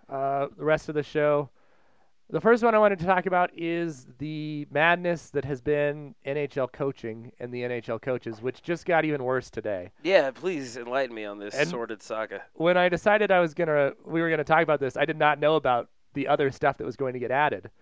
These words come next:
Speaker 1: Um, but a few weeks ago, the Toronto Maple Leafs fired Mike Babcock. And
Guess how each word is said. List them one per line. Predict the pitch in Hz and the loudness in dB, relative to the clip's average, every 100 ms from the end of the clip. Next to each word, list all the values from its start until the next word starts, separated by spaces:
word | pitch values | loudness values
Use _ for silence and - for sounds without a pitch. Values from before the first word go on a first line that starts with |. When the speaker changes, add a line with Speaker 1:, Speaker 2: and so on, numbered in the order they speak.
| - - - _ - | -20 -20 -20 _ -2
Speaker 1:
Um, | 156 156 147 147 - _ _ _ _ _ - 147 | 4 6 4 -2 -14 _ _ _ _ _ -20 -6
but | 165 190 190 190 - _ _ _ _ _ | 4 6 8 6 2 _ _ _ _ _
a | - | -10
few | 233 262 | -4 -2
weeks | 240 - | -2 -4
ago, | 220 196 190 190 185 | 2 6 8 8 4
the | 160 | 0
Toronto | - 170 185 190 | 0 2 2 2
Maple | 170 160 165 | -2 -2 0
Leafs | 151 147 - | -2 -2 0
fired | 147 147 143 135 | 4 6 6 4
Mike | 123 127 - | 0 -2 0
Babcock. | 113 107 - 92 98 - _ _ _ _ _ _ _ | 0 0 -2 -6 -8 -16 _ _ _ _ _ _ _
And | 139 151 156 156 151 156 | -2 0 2 4 2 -2